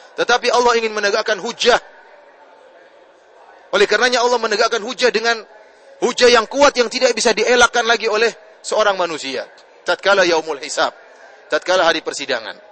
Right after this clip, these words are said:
Dan yang akan menjadi bukti sangat banyak. Di antaranya malaikat. Kiraman katibin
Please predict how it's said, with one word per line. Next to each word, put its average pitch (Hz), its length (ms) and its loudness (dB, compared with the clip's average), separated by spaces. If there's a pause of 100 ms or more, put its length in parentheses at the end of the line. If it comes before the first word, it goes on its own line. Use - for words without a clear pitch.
(560)
Dan 175 160 0
yang 220 160 4
akan 269 160 2
menjadi 226 440 -2 (680)
bukti 294 320 -2
sangat 294 240 2
banyak. 262 320 2 (1500)
Di 202 80 0
antaranya 277 480 4
malaikat. 269 400 4 (1120)
Kiraman 240 640 4
katibin 247 640 0